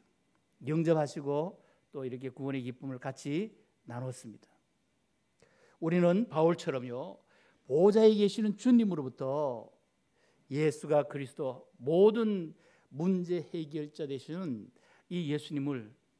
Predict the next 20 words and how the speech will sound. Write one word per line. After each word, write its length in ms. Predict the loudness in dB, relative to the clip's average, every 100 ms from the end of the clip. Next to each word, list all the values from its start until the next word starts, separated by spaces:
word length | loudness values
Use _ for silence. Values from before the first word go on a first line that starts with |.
| _ _
이 160 | 0 2
복음을 640 | 2 0 0 0 0 -4
깨닫게 840 | -8 -2 -2 -4 -6 -4 -2 -6 -16 _ -8
되었습니다. 500 | -8 -6 -12 -18 _ _ _ _ _ _ _ _ _ _ _ _ _ _
우리는 540 | -4 0 2 2 0 -6 _
내가 320 | -2 4 8 8
본 200 | 8 6
것, 220 | 2 -2 -20 _ _ _ _ _ -6
내가 340 | 0 2 2
들은 300 | 0 2 2
것을 460 | 2 -2 -4 -4 -8 _ _ _
말해야 420 | -16 -12 -8 -8 -6
돼요. 380 | -10 -12 -20 _ _ _ _ _ -6
이게 200 | 0 4
뭡니까? 600 | 4 2 -2 -4 -6 -10 _ _
전도예요. 800 | -2 0 2 0 -4 -8 -12 -18 _ _ _ _ _ -4
전도가 560 | 0 0 2 0 -2 -6 _ _ 0
어려운 400 | 4 6 4 0
것이 200 | -4 -8
아니라 380 | -10 -12 -14